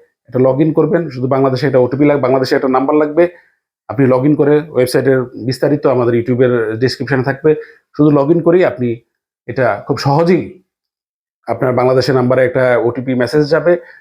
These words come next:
তার কোডটা দিলে অ্যাকাউন্ট অ্যাক্টিভ হয়ে যাবে। তখন আপনি ওইখানে লেখা আছে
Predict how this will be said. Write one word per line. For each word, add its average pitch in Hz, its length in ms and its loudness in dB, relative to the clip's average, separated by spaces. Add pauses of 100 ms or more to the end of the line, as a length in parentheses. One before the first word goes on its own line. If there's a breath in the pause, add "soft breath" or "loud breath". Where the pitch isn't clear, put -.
(160 loud breath)
তার 120 140 0
কোডটা 151 280 -2
দিলে 156 220 2
অ্যাকাউন্ট 143 360 0
অ্যাক্টিভ 147 220 -4
হয়ে 170 140 2
যাবে। 175 260 0 (460 soft breath)
তখন 165 260 0
আপনি 127 480 0 (360)
ওইখানে 131 240 0
লেখা 135 260 2
আছে 151 320 0